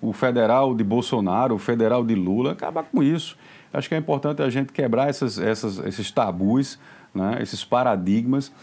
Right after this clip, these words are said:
e colocar lá uma pessoa que, de fato, tem identidade com as pessoas. Por que não um federal que é do povo, que vem do povo, que entende, que conversa com o povo, que conhece a realidade das pessoas e das comunidades? Por que não? E João Pessoa precisa de uma representação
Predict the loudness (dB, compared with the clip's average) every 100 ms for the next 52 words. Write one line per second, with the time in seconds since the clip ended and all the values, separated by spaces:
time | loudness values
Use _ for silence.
0 | -20 -10 -2 2 2 0 0 0 0 2
1 | 2 0 0 -2 -2 -4 -4 -2 0 0
2 | -2 -2 0 0 -2 0 2 2 -2 -6
3 | -4 -4 -4 -6 -6 -10 -12 -6 -2 0
4 | 0 -2 -4 -4 -2 0 2 0 -2 -6
5 | -4 0 0 0 -2 -2 -2 -4 -2 -2
6 | -4 -10 -20 -20 -6 -2 -2 0 0 2
7 | 0 -2 -4 -2 0 2 0 -2 -6 -6
8 | -4 -4 -4 -8 -18 -20 -14 -10 -2 2
9 | 2 0 0 0 2 2 2 0 -2 -4
10 | -6 -4 -4 -2 -4 -8 -4 -2 -2 -2
11 | 0 0 0 0 -2 -8 -18 -20 -12 -8
12 | -2 0 0 -2 -2 0 0 -2 -2 -2
13 | -4 -2 0 2 0 0 0 -2 -2 -6